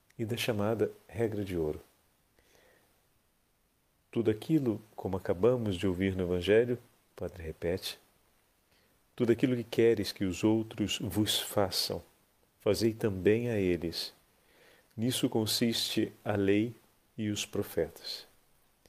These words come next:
Todos nós desejamos que o outro, meu irmão, nos consiga amar. Como assim, padre? Tudo que queres que o outro vos faça. Nós esperamos que a outra pessoa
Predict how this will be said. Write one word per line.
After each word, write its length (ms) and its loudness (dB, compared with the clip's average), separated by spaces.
Todos 320 -2
nós 280 4
desejamos 920 0
que 180 -8
o 80 0
outro, 500 2
meu 160 0
irmão, 380 0
nos 340 0
consiga 760 0
amar. 440 -2
Como 220 -2
assim, 320 -2
padre? 380 -6
Tudo 180 -4
que 140 -4
queres 400 6
que 220 0
o 120 6
outro 800 2
vos 300 0
faça. 580 2
Nós 160 2
esperamos 600 2
que 120 0
a 60 8
outra 260 2
pessoa 680 2